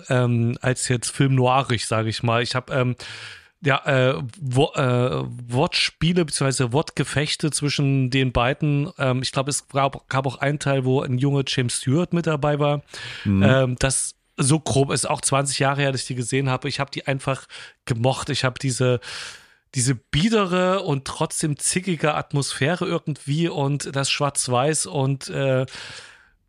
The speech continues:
Speaker 1: dieses affektive, ähm,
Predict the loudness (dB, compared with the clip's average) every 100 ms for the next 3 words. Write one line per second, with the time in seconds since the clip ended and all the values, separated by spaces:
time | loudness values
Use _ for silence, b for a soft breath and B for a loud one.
0 | 0 0 2 -2 0 -2 -2 -2 -2 0
1 | 2 4 2 0 -2 0 2 2 0 -2
2 | -6 -8